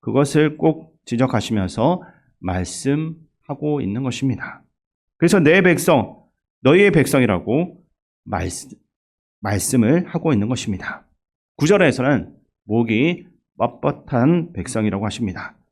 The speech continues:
자발적으로 순종하기를 거절하는 백성이라는 것입니다. 목이 뻣뻣해서 하나님께 순종하지 못하고 자기의 뜻대로,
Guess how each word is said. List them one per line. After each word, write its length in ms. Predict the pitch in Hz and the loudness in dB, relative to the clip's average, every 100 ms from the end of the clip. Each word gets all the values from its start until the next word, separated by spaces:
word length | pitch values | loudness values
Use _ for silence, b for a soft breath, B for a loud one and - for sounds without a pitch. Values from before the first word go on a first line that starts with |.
| _ _ | _ _
자발적으로 760 | - 104 104 101 101 98 135 160 | -6 -2 0 -2 -4 -2 -2 -2
순종하기를 1300 | - 190 185 180 180 175 151 120 120 151 180 180 _ _ _ _ | -6 0 2 2 0 -2 -4 -6 -4 -2 -4 -8 _ _ _ _
거절하는 840 | 87 92 139 165 127 98 160 82 160 | -12 -6 -2 0 0 -2 -4 -6 -10
백성이라는 580 | 90 - 110 107 101 | -12 -8 -6 -6 -8
것입니다. 640 | 113 92 107 85 78 60 - _ _ _ _ _ _ _ - | -8 -10 -8 -10 -10 -16 -20 _ _ _ _ _ _ _ 0
목이 340 | 123 139 139 | 4 4 4
뻣뻣해서 720 | - - 160 139 113 123 175 | 0 0 0 2 2 4 2
하나님께 760 | 175 165 143 135 135 143 143 143 | 2 0 2 2 2 2 2 2
순종하지 840 | 143 - 180 160 156 143 135 143 | -2 -4 -2 0 2 0 0 -4
못하고 840 | 127 78 92 - 117 127 117 87 _ _ _ _ - | -4 -8 -12 -4 -4 0 0 -2 _ _ _ _ -6
자기의 720 | 113 104 113 123 120 127 - | 2 2 2 2 2 2 -2
뜻대로, 580 | 175 - 160 156 160 | -4 0 0 4 2